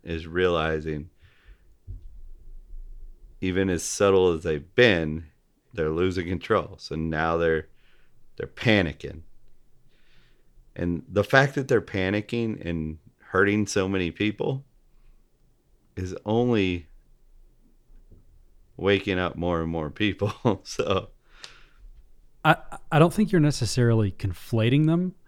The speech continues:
Speaker 2: but there are two things I just wanna make sure that we do keep separate and parallel here, is that there is this communal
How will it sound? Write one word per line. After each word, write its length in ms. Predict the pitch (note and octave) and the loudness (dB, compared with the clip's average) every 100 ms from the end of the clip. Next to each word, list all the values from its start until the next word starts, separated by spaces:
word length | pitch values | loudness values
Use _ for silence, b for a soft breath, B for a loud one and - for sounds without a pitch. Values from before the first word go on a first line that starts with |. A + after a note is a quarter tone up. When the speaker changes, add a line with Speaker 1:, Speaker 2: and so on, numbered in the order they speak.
| - | -4
Speaker 2:
but 140 | B2 | 0
there 160 | B2 A#2 | 2 4
are 140 | C3+ D3 | 4 2
two 180 | C3 | 0
things 300 | A#2 B2 A#2 | 2 2 2
I 100 | G#2 | 0
just 200 | G2 G#2 | -4 -6
wanna 140 | A2 G#2 | -4 -2
make 220 | G2+ G#2+ | -2 -6
sure 360 | - A2 G#2 G2+ | -6 -4 -2 -2
that 200 | F#2+ F#2 _ _ _ | -4 -6 _ _ _
we 160 | A#2 F#2+ | -6 -4
do 580 | F2 G#2+ G#2 G2 F#2 - _ _ _ - - - - - | 0 0 0 -2 -6 -10 _ _ _ -20 -20 -20 -20 -20
keep 400 | - - G#2+ - - _ _ _ _ _ _ _ _ _ _ | -8 -2 -2 -4 -12 _ _ _ _ _ _ _ _ _ _
separate 440 | - C3 A#2 G#2+ | -4 -2 0 -2
and 100 | F#2+ | -2
parallel 480 | - A#2 G2+ G#2 A#2+ | 0 0 0 0 0
here, 220 | G2 F#2+ | 0 -4
is 240 | F#2+ F#2+ F2+ | -4 -6 -6
that 180 | G#2+ G#2+ b b b b - | -8 -8 b b b b 0
there 240 | B2+ C3+ | 4 4
is 380 | - D3 D#3 C#3+ | 2 2 2 2
this 480 | C#3 C3 - - - _ _ _ _ _ _ _ _ - | 2 0 -2 -10 -12 _ _ _ _ _ _ _ _ -20
communal 1120 | - B2 A#2 A#2 B2 B2 A#2+ A#2 A2+ G#2+ G#2+ | -6 -2 0 2 2 4 2 2 0 -2 -8